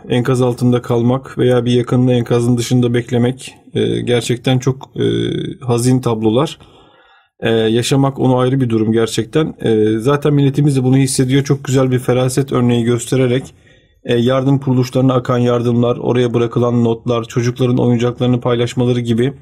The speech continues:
e, çok güzel tablolarla karşı karşıya kalıyoruz. Bunlar sevindirici gerçekten. E, Elazığ depreminde şöyle bir olay oldu Fatih. Çok etkileyici. E, bir Suriyeli genç,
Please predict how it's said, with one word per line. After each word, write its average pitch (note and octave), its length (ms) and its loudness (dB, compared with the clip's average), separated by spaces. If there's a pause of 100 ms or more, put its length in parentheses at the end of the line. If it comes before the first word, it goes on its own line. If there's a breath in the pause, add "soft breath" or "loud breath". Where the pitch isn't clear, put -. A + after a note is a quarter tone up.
(500 loud breath)
e, A#2 200 0
çok D#3 260 -2
güzel C#3 200 2
tablolarla C3 520 0
karşı B2+ 320 -2
karşıya B2+ 320 0
kalıyoruz. A2+ 400 0
Bunlar B2+ 220 2
sevindirici B2 580 0
gerçekten. A#2+ 580 -2 (840 soft breath)
E, - 80 0
Elazığ C3+ 560 2
depreminde D#3+ 420 0
şöyle D#3+ 280 2
bir D3+ 40 2
olay D3+ 220 4
oldu A#2 180 0
Fatih. C#3 460 0 (180)
Çok C3 200 -4
etkileyici. B2 800 0
E, A2+ 420 0
bir C3+ 100 2
Suriyeli C3+ 720 2
genç, B2+ 460 -2